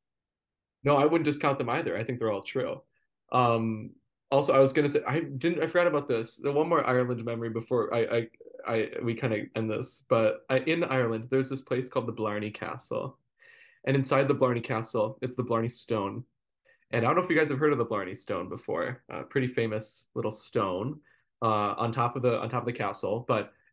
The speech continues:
legend has it that if you kiss the Blarney Stone, you are given the gift of gab,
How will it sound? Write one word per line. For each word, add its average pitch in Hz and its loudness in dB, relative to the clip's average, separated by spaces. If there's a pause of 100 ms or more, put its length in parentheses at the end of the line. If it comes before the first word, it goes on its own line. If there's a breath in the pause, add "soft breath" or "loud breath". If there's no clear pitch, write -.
legend 139 4
has 127 0
it 104 -2 (220)
that 113 0
if 127 -2
you 131 0
kiss 151 0 (240)
the 156 4
Blarney 131 4
Stone, 104 -6 (580)
you 135 4
are 127 8
given 123 2
the 123 -2
gift 123 -2
of - -10
gab, 95 -4